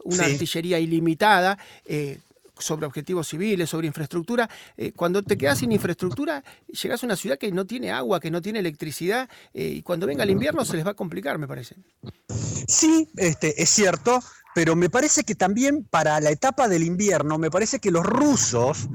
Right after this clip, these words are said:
Speaker 2: este, van a tener, eh, para el invierno están faltando todavía dos meses, ¿no? En estos dos meses veremos si aceleran sobre el tema de,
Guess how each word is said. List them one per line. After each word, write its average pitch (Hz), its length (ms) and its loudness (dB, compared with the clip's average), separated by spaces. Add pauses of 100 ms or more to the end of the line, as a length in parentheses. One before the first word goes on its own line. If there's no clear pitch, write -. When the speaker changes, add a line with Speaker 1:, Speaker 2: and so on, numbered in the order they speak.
(420)
Speaker 2:
este, 147 600 0 (300)
van 190 320 2
a 220 120 0
tener, 151 520 0
eh, 117 480 -2 (200)
para 147 160 0
el 160 80 0
invierno 240 360 2
están 180 200 -2
faltando 170 400 0
todavía 160 380 2
dos 139 180 0
meses, 117 360 -2
¿no? 151 180 -2 (200)
En 190 80 2
estos 262 260 0
dos 262 140 2
meses 254 400 2
veremos 147 540 0
si 120 300 0 (420)
aceleran 254 680 2
sobre 156 300 2
el 139 100 0
tema 190 320 2
de, 165 320 2